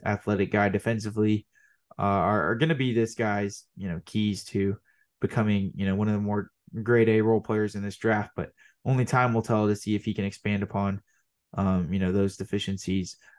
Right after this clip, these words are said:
Um, but as is, I, I still think that he has a fairly good baseline, um, even if things don't pan out. If he's able to at least carry over everything that he could do in college,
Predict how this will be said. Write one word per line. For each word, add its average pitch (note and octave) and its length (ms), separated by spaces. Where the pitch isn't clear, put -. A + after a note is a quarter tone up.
Um, F#2+ 180
but G2 140
as A2+ 260
is, A2 380
I, G2+ 300
I G2 160
still G#2+ 280
think G#2 220
that G#2 100
he G#2 100
has G2 100
a G2 60
fairly G#2 300
good G2 200
baseline, G2+ 580
um, F#2 240
even G2 200
if F#2+ 80
things G2 240
don't G2 200
pan F#2+ 220
out. G2 180
If F#2+ 100
he's A2+ 180
able A#2 160
to A2 80
at G#2 100
least A2+ 220
carry A2 360
over G#2+ 300
everything G#2 520
that G2 300
he G#2 160
could G2 140
do G#2 160
in F#2+ 100
college, A2+ 640